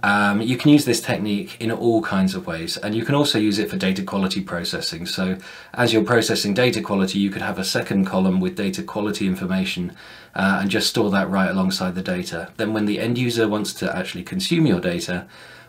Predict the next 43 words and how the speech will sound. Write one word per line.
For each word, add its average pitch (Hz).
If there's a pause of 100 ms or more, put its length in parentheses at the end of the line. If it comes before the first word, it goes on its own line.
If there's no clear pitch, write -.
(100)
all 143
they 104
have 98
to 107
do 98
is 95
within 120
the 110
tool 139
of 95
their 95
choice, 147
uh, 92
be 98
it 95
Power 117
B 98
I 101
or 90 (380)
Excel 110
or 92
some 107
other 104
thing, 101
they 120
can 135
actually 101
see 135
this 98
json 104
information, 92
open 120
it 104
up, 92 (400)
and, 98
uh, 92
find 101
out 92
what's 95
happened 92
to 90
the 90
data. 87